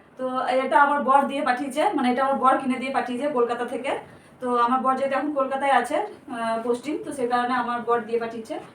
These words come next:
তো এই যে ড্রেসটা দেখতে পাচ্ছ, এখানে গলায় একটা মানে দড়ি, আর এখানে রয়েছে ইলাস্টিক,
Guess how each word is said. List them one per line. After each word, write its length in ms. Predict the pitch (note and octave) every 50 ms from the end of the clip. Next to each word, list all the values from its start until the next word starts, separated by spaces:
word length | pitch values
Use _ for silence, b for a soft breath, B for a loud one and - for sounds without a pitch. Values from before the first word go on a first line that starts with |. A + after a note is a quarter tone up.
| B B B B B
তো 160 | A#3 A#3 A#3+
এই 80 | A#3+ A#3
যে 140 | C4+ D4 C4+
ড্রেসটা 280 | A#3+ A#3+ B3 - B3+
দেখতে 260 | A#3+ A#3 A3+ - B3+ A#3+
পাচ্ছ, 260 | A3 A3 A3 - D4+
এখানে 400 | E4 A3+ A3 A3 B3+ A3+ A#3 A#3+
গলায় 280 | A3+ A3 A3 A3+ A3+ A3+
একটা 420 | A3+ A3 - A3+ A3 G#3 G#3 - B B B B B -
মানে 260 | G#3+ G#3 G#3 A3 A3 A3+
দড়ি, 360 | A3 A3+ A3 - F4+ G#4 - - E4
আর 280 | A#3 A#3+ A#3 A3+ A3 A3 - -
এখানে 320 | A3 A3+ B3+ B3 B3 B3
রয়েছে 300 | B3 B3 A#3+ A#3+ C4 B3
ইলাস্টিক, 480 | A3+ A3 A3+ A#3 - - D4 E4 F4